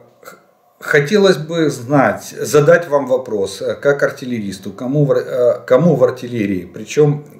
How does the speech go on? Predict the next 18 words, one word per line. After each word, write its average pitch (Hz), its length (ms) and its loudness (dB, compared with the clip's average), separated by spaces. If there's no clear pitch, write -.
как - 380 0
в - 40 -20
ствольной, 117 680 2
так - 480 -2
и 123 100 -12
в 113 60 -8
реактивной, 127 640 0
придаются 123 640 -4
связисты, 117 800 -8
э, 104 1080 -10
к - 80 -16
батарее, 120 680 0
к 98 60 -16
дивизиону, 120 800 2
либо 139 320 2
же 127 160 -2
к - 80 -12
полку. 135 720 -2